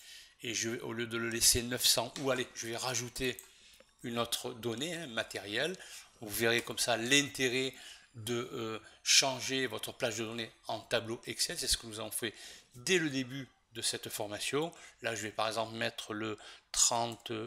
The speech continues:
zéro sept. Bon, là, j'avais deux mille treize. C'est un ancien tableau que j'ai récupéré. Euh, j'ai mis, j'ai dit Vincent Nali,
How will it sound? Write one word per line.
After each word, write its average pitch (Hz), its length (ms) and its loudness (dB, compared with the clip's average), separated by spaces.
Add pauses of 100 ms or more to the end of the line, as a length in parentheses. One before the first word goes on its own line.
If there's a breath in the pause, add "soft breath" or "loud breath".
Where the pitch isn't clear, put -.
(100)
zéro 110 440 -2
sept. - 480 0
Bon, 117 240 -6
là, 120 160 2
j'avais 117 280 0
deux 113 140 -2
mille 110 260 -4
treize. 110 460 0
C'est - 280 -4
un 113 140 -8
ancien 117 240 -4
tableau 110 340 -8
que 101 80 -8
j'ai 107 120 0
récupéré. 113 640 -2 (720 loud breath)
Euh, - 180 -4
j'ai 113 180 0
mis, 117 240 -8
j'ai 117 140 0
dit 113 180 -6
Vincent 120 380 4
Nali, 123 460 -2